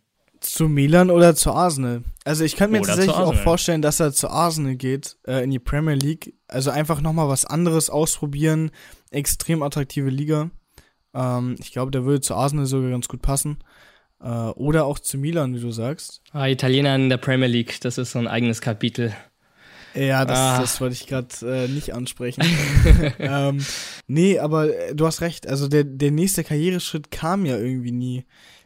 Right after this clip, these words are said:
Speaker 1: Wo hat denn Belotti nochmal gespielt vor Torino?
Speaker 2: Äh, Belotti?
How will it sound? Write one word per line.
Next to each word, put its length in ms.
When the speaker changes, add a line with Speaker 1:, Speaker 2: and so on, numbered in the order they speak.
Speaker 1:
Wo 80
hat 120
denn 100
Belotti 380
nochmal 220
gespielt 320
vor 220
Torino? 460
Speaker 2:
Äh, 580
Belotti? 600